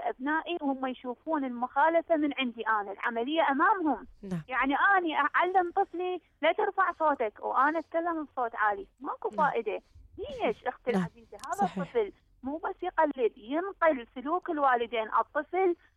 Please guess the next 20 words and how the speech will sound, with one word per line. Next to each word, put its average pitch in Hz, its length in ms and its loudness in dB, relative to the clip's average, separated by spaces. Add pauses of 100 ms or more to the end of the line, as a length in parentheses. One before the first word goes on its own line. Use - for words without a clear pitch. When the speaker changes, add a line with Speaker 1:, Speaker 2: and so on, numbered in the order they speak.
(140)
Speaker 1:
مرآة 285 680 4
عاكسة 370 540 2
لسلوك 269 520 -4
الوالدين. 202 600 -2 (480)
آه، 254 220 4
بعد 415 400 2
أختي - 300 -2
العزيزة، 214 460 -4
خلينا 294 240 -2
نجي 381 120 -6
أكو 269 240 0
هواية 339 320 2
نقاط 269 500 2
إحنا 277 380 -2 (220)
نزرعها 311 540 2
بنفوس 370 380 0 (100)
أطفالنا، 220 640 0
وإحنا 370 540 -2
اللي 359 220 0
نعلمهم 330 680 2